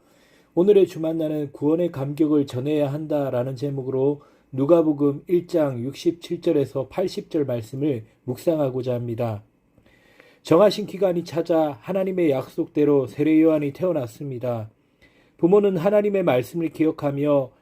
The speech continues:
요한이라는 이름을 붙였고, 입이 열리고 혀가 풀린 사가랴는 하나님을 찬양합니다. 성령 충만함을 받은 사가랴는 예언을 합니다. 본문은 사가랴를 통해 예언된 하나님의 구원의 계획입니다.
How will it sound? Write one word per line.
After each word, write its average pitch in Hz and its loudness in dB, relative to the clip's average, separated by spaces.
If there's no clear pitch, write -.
요한이라는 156 4
이름을 170 2
붙였고, 135 -6
입이 202 4
열리고 160 6
혀가 180 0
풀린 160 2
사가랴는 147 -4
하나님을 208 2
찬양합니다. 123 -6
성령 202 2
충만함을 196 2
받은 165 0
사가랴는 151 -2
예언을 160 2
합니다. 120 -6
본문은 214 4
사가랴를 180 2
통해 170 0
예언된 160 0
하나님의 180 0
구원의 139 -2
계획입니다. 117 -6